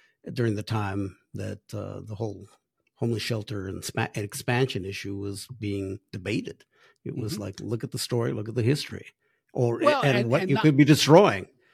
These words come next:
Speaker 2: Yes, and not even having a say or a negotiated outcome. That's what was most troubling. In
Speaker 1: Yeah.
Speaker 2: other words, "We're just gonna do this because we can." Well, they found out that they couldn't, um, because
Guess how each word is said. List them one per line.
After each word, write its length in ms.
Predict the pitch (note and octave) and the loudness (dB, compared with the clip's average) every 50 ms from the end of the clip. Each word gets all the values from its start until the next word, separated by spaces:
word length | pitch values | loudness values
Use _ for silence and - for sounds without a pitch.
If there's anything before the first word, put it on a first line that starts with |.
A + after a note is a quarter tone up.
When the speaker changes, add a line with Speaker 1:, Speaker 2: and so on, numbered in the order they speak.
| _ _ | _ _
Speaker 2:
Yes, 340 | - D#3 A#3 B3 D#3+ - - | -2 -2 0 0 -2 -4 -8
and 200 | - G3 F3+ G#3+ | -8 -4 -2 0
not 220 | G#3+ G#3 A3 A#3+ | 0 0 0 -2
even 240 | B3 A#3+ A#3 A3 G3 | -2 -4 -4 -4 -4
having 340 | D#3+ E3 F3 E3+ E3 D#3+ D#3 | -4 -4 -4 -4 -4 -4 -4
a 60 | D3+ | -6
say 400 | - - - D#3+ D#3 D#3+ E3+ F#3 | -8 -8 -6 -4 -4 -2 -4 -4
or 260 | - - D#3 C3+ C#3+ C#3+ _ _ - | -6 -6 -8 -8 -8 -10 _ _ -10
a 80 | D3 | -8
negotiated 880 | C3 C3+ C#3+ B2+ A2+ C#3 D3 E3 F3+ - - - D3+ D3 D3 C3+ C3 C3 | -6 -6 -6 -6 -2 -2 0 0 0 -2 -4 -4 -4 -2 -2 -2 -2 -2
outcome. 540 | B2+ - - B2 - - G#2+ F2 F2 - _ _ _ _ _ _ _ _ _ _ _ _ _ _ _ _ _ _ _ _ - | -2 -2 -4 -6 -10 -12 -14 -14 -14 -20 _ _ _ _ _ _ _ _ _ _ _ _ _ _ _ _ _ _ _ _ -4
That's 220 | E3+ F#3+ - - | -4 -4 -2 -4
what 140 | A3 F#3+ D#3+ | -6 -6 -4
was 180 | D3 C3 G#2+ | -6 -8 -8
most 240 | A#2 B2 A#2 - - | -8 -10 -12 -12 -12
troubling. 380 | - - A2+ G2+ G2 G2 F#2 - _ _ _ _ _ _ _ _ _ _ _ _ _ - | -12 -12 -12 -12 -14 -18 -20 -20 _ _ _ _ _ _ _ _ _ _ _ _ _ -8
In 100 | D#3 C#3+ | -4 -2
Speaker 1:
Yeah. 80 | D3+ - | -2 0
Speaker 2:
other 140 | D3 D#3 C#3+ | 0 0 -2
words, 280 | C3+ B2+ B2 A#2 - - - | -2 -2 -4 -6 -10 -6 -4
"We're 120 | E3 F#3 | -4 -2
just 200 | F3+ A#3 - - | -2 -2 -4 -4
gonna 220 | - F#3+ D#3 D3 B2 | -2 -2 -2 -2 -2
do 180 | C3+ C#3+ C#3 | -2 -2 -2
this 200 | C3 C#3 C#3 - | -2 -4 -6 -6
because 580 | - - A#2+ - - B2+ A#2 A2+ A2+ G#2+ - - | -8 -10 -8 -8 -6 -6 -6 -6 -6 -8 -10 -10
we 120 | B2+ A2+ | -12 -12
can." 480 | - - - A#2 A2+ A2 F#2 D#2 F2 _ _ _ _ _ _ _ _ _ _ _ _ _ - | -10 -10 -8 -8 -8 -8 -8 -12 -16 _ _ _ _ _ _ _ _ _ _ _ _ _ -10
Well, 100 | C3 C#3 | -8 -6
they 100 | D3 E3 | -4 -6
found 320 | D#3 - F#3 E3+ F3 E3+ | -4 -2 -2 -2 0 0
out 180 | E3+ E3+ D3 - | -2 -4 -4 -6
that 100 | E3 C#3+ | -8 -8
they 120 | D3+ D3 | -8 -8
couldn't, 380 | C3+ - D3+ C#3 G#2 E2+ A#2 _ _ _ _ _ _ _ _ _ _ _ _ _ _ _ - | -6 -6 -8 -8 -8 -10 -16 _ _ _ _ _ _ _ _ _ _ _ _ _ _ _ -16
um, 440 | B2 A#2 A2 A2 G#2+ G#2+ G#2 D3 - - _ _ - | -14 -12 -12 -12 -12 -12 -14 -16 -18 -20 _ _ -10
because 420 | D3+ B2 C#3 B2+ G#2+ - - | -6 -4 -4 -6 -6 -8 -16